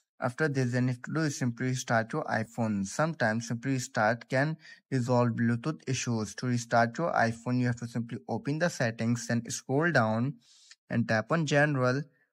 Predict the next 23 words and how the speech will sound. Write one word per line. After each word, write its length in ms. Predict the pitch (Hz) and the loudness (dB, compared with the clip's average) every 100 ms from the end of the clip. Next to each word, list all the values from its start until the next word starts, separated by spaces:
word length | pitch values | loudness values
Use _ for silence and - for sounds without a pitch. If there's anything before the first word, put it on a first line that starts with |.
| _ _ _ _ | _ _ _ _
Again, 300 | 120 120 143 | -2 0 0
you 80 | 170 | 0
scroll 300 | - 123 113 | 0 0 2
down 260 | 110 107 | 2 2
and 120 | 117 117 | 2 2
then 140 | 113 | 0
tap 300 | 110 107 101 | 2 0 2
on 100 | 160 | 0
Shutdown. 680 | 156 127 110 113 104 127 160 - _ _ | 0 -2 -2 0 0 0 -4 -12 _ _
Shut 240 | _ - 120 | _ -8 -2
down 160 | 120 | 0
your 140 | 120 123 | 4 4
iPhone 340 | 113 117 160 | 2 0 -2
and 100 | 170 | 0
then 220 | 131 123 | 0 0
restart 400 | 117 156 - 110 | 0 -2 0 0
it 140 | 107 113 | 0 0
after 240 | 113 120 | -2 -2
fifteen 440 | 117 117 - 151 165 | -6 -8 -4 -2 0
to 80 | 143 | -2
twenty 320 | 135 123 156 | 0 0 -2
seconds 440 | - 117 110 110 | -2 -2 0 -2
later. 440 | 110 104 104 95 | -2 -2 -2 -2